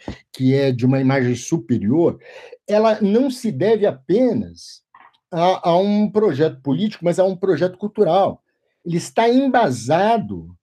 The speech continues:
nas representações que são, ah, literárias, que são, ah, ah, epigráficas, que são numismáticas, que são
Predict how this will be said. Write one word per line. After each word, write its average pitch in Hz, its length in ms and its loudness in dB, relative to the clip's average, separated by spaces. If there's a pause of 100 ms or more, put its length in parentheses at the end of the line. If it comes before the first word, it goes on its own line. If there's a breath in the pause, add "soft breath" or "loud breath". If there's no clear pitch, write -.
(420)
nas 156 220 -2
representações 208 960 2
que 160 120 -8
são, 147 460 0
ah, 135 200 0
literárias, 139 1000 -2 (260 soft breath)
que 156 120 -4
são, 151 560 0
ah, 131 40 -4
ah, 135 720 2
epigráficas, 160 1120 0 (240 loud breath)
que 208 100 -2
são 208 220 2
numismáticas, 156 1400 -2 (320 loud breath)
que 190 100 -2
são 190 340 0